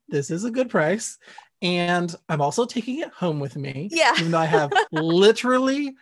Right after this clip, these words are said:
Speaker 1: literally no purpose for it whatsoever, other than just absolute decoration.
Speaker 2: Mm-hmm.
Speaker 1: So, um, yeah, merch, merch totally all the way. There's, like, I mean, I have coffee mugs, I've got, uh,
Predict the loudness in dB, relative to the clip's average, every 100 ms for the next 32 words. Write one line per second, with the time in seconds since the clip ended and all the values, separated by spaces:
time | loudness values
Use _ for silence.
0 | _ _ -12 -8 -6 -4 0 0 0 0
1 | 2 2 0 -2 -2 -2 -2 -2 -4 -4
2 | -8 -10 -6 -6 -4 -8 -4 -2 0 -2
3 | -2 0 0 0 -2 -4 -6 _ _ _
4 | -2 -2 -2 -8 -8 -8 -8 -8 -10 -12
5 | -16 -18 -20 _ -6 -2 2 4 4 0
6 | -4 -2 2 2 0 -2 0 0 2 0
7 | 0 -6 -2 -2 -2 -4 -2 0 -2 -2
8 | 2 2 2 0 -2 0 0 0 0 0
9 | -2 -6 _ -20 _ _ 0 0 0 -2
10 | 0 0 -2 -2 0 0 -2 -2 -2 -6
11 | -8 -14 -8 -6 -6 -6 -6 -4 -6 -10
12 | -12 -20 _ -10 -10